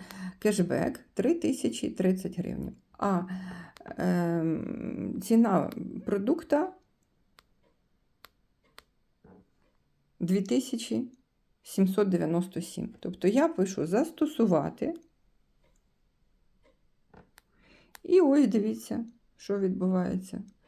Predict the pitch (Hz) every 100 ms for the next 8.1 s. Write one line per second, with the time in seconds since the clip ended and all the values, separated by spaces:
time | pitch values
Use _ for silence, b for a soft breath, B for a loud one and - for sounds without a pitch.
0 | b b - 214 262 - 185 170 - 156
1 | 196 185 294 - _ _ _ _ _ _
2 | _ _ _ 170 - - _ _ 180 220
3 | 226 247 311 370 226 196 170 185 185 185
4 | 214 220 440 370 339 349 320 277 285 285
5 | 247 240 208 - 185 220 359 311 - -
6 | 254 240 202 - - - 71 55 185 202
7 | 202 190 294 370 247 226 196 180 - 139